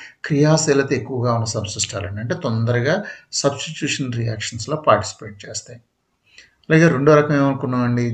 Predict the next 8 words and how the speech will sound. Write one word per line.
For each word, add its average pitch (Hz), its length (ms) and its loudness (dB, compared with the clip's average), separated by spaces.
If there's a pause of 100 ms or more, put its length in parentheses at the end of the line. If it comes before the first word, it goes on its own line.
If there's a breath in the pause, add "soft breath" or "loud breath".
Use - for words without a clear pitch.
జడ 127 240 -2 (120)
సంశ్లిష్టాలని 113 800 -4
అనుకున్నాం. 98 380 -10 (680 soft breath)
ఈ 135 120 2
జడ 156 240 6
సంశ్లిష్టాలను 135 760 0
మనం 113 240 0
పరిశీలించినట్టయితే 104 1040 -8